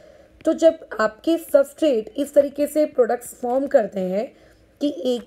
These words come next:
ही जगह आपको ऑक्सीडेशन वाला भी प्रोडक्ट मिल रहा है और आ-, साथ ही साथ में तुम लोगों को वहाँ पे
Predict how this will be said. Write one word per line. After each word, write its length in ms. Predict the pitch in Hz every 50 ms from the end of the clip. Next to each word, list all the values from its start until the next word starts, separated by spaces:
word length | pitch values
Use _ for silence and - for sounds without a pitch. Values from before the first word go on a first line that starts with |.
| -
ही 180 | 285 330 339 302
जगह 220 | 254 285 254 247
आपको 460 | 233 208 196 - - - 208 202 226 262
ऑक्सीडेशन 760 | - - 214 202 - - - 302 302 285 302 - - 302 294
वाला 220 | 294 269 254 240
भी 100 | 226 254
प्रोडक्ट 380 | 226 220 226 214 202 196 196 196
मिल 120 | 190 180
रहा 180 | 175 170 180 175
है 280 | 170 185 214 - - - - - - - - - - - -
और 140 | - 233 254
आ-, 240 | 247 - - 226 233
साथ 240 | 226 - 233 226 220 220
ही 80 | 311 330
साथ 340 | 311 311 285 247 233 - 233
में 240 | 220 214 226 254 -
तुम 160 | 269 254 254
लोगों 280 | 247 233 214 220 214
को 200 | 208 - 233 240
वहाँ 320 | 220 220 202 196 190 185 - -
पे 260 | 220 247 311 -